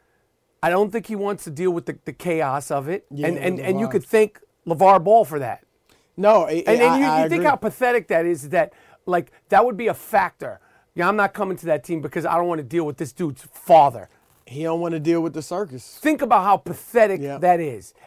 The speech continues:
Speaker 1: And, and, and I blame myself for talking about it. I blame you. I blame all of us for indulging it. It was cute for a second, and it should have been nipped at the butt. It's, think about that. Like,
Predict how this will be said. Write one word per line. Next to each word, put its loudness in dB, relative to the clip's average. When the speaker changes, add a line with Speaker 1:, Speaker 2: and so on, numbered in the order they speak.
Speaker 1:
And, 0
and, -2
and -4
I -2
blame -2
myself 2
for -4
talking 0
about 0
it. -6
I 2
blame 0
you. 0
I 0
blame -2
all 4
of 0
us 0
for 0
indulging 0
it. -10
It 0
was -4
cute -4
for -2
a -2
second, -6
and -2
it -6
should -2
have -2
been -4
nipped -2
at -6
the -6
butt. -2
It's, 0
think -4
about 0
that. -6
Like, -4